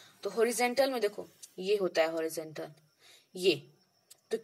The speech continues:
के जो है वो शो कर रहा है, डी शो कर रहा है, सी शो कर रहा है, B कर रहा है, ठीक है, ई कर रहा है और इतना है, ठीक। And no line of symmetry, तो जो बचे हुए हैं जिसमें line, जिस,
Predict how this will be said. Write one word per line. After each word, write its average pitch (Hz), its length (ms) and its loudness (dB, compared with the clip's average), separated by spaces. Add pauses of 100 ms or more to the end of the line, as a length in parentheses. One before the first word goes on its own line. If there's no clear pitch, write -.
के 269 200 6
जो 269 140 2
है 262 180 6
वो 240 160 6
शो 254 160 0
कर 233 120 4
रहा 226 100 8
है, 208 80 0
डी 220 260 0
शो 226 160 0
कर 214 220 4
रहा 196 100 6
है, 196 60 6
सी 208 240 -6
शो 208 180 0
कर 185 180 2
रहा 180 160 4
है, 185 160 4 (500)
B 202 220 -2
कर 208 220 4
रहा 180 280 2
है, 175 300 2
ठीक 214 260 -6
है, 208 220 2 (360)
ई 226 180 0
कर 220 140 4
रहा 175 320 0
है 185 380 -2 (1120)
और 190 760 2 (960)
इतना 208 280 0
है, 190 180 -6 (260)
ठीक। 311 140 -4 (920)
And 240 380 8
no 294 140 12
line 277 180 8
of 285 80 0
symmetry, 269 460 -2 (240)
तो 214 60 -2
जो 240 160 4
बचे 233 280 4
हुए 285 240 2
हैं 269 120 -2
जिसमें 226 260 -4 (120)
line, 208 420 0
जिस, 233 280 -6